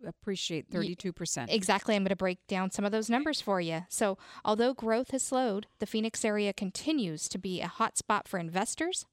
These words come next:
Speaker 2: home buyers, thanks to accelerating appreciation rates. For those looking to invest in the Phoenix real estate market,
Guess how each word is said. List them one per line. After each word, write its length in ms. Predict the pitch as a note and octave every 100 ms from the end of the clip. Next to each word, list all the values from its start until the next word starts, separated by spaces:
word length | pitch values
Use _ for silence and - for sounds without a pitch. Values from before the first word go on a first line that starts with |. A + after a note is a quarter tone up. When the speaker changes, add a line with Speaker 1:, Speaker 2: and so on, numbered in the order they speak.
| -
Speaker 2:
home 240 | A#3 A#3
buyers, 480 | G3+ F3 F3 A3+ - _ _ _
thanks 260 | A3+ A3+ -
to 80 | A#3
accelerating 800 | G3+ - B3+ B3+ A#3+ A#3+ A#3 G#3+
appreciation 680 | - G#3+ G#3 G#3+ F#3 - F3
rates. 320 | D#3+ - - _ _
For 100 | -
those 300 | F#3+ A3 C#4
looking 320 | A3+ A#3 B3 A#3+
to 140 | A3
invest 420 | F3+ F#3 G#3+ -
in 60 | A3
the 80 | E3+
Phoenix 400 | G#3+ A#3 - A3
real 120 | G3+
estate 280 | - F#3+ -
market, 320 | F3 F3